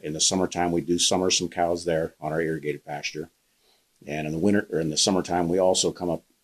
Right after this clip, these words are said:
uh, to Sierra Valley. It's where we are right now. Uh, we're about five thousand feet elevation, and we'll send some cows up here for the summer. These, the cows that come up here typically arrive mid-May to early June,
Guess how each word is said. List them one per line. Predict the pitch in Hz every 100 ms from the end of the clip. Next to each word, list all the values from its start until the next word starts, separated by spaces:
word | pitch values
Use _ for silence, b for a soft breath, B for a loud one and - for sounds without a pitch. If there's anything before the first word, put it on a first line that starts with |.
| -
uh, | 80 76
to | -
Sierra | - 113 101 101
Valley. | 90 80 82 - _ _ _ _ -
It's | -
where | 78
we | 82
are | 82 80
right | 80 87
now. | 85 85 80 _ _ -
Uh, | 69 67 -
we're | - 90
about | 82 85
five | - 92 90
thousand | 95 85 78
feet | - 87
elevation, | 82 76 78 82 - 82
and | 69 - _ _ _ -
we'll | 80
send | - 85
some | 85
cows | 80 82 78 80
up | 80
here | 82
for | 76 76
the | 71
summer. | - 73 73 -
These, | 87 82 _ _ _ _ _ _ -
the |
cows | 90 120 117
that | 113
come | 113 113
up | 107
here | 113 110
typically | - 113 113 101 98
arrive | 92 82 87 92 92 - - _ _
mid-May | - 95 104 98 98 98 101 101
to | 98 95 90 85 - _ -
early | 95 95
June, | 85 98 101 113